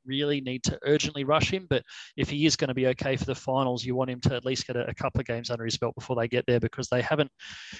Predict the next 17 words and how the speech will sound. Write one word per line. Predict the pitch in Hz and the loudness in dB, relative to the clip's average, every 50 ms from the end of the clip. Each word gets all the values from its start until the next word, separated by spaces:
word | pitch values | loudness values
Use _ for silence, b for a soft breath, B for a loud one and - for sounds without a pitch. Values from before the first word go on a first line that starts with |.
| B B | B B
quite | - - - 180 175 175 180 - | -8 -4 2 4 4 4 4 4
looked | 156 143 - _ - | 0 0 0 _ 2
themselves | 143 135 127 127 127 - - - 131 131 135 135 135 123 - | 2 2 2 0 -2 -2 0 2 4 4 4 4 2 2 2
over | 135 123 117 113 | 0 0 0 -2
the | 120 - | -6 -6
past | - - 131 123 120 - - - - | -4 -4 -2 -2 0 -2 -2 -4 -4
couple | - 127 - - 135 | -4 -4 -2 -2 -4
of | 123 123 | -2 -2
months | 123 123 120 - - - - 127 | -2 -4 -4 -4 -4 -4 -2 -4
or, | 120 117 | -4 -2
or | 131 123 | -2 0
certainly | - - 143 131 123 120 117 | 2 2 2 0 0 -4 -8
four | 110 - - 123 120 | -8 -8 -6 -6 -2
to | 117 | 0
six | - - 123 117 - - - | -2 -2 -2 -2 -2 0 0
weeks, | 127 120 120 - - | 0 0 0 0 -2
although, | 135 123 123 120 | 0 2 2 2